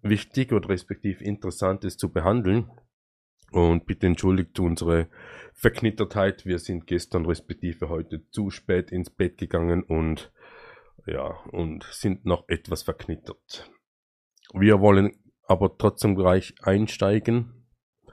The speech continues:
Die Adresse, Anschrift,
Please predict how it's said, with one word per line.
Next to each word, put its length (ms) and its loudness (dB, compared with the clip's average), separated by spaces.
Die 320 4
Adresse, 680 4
Anschrift, 600 2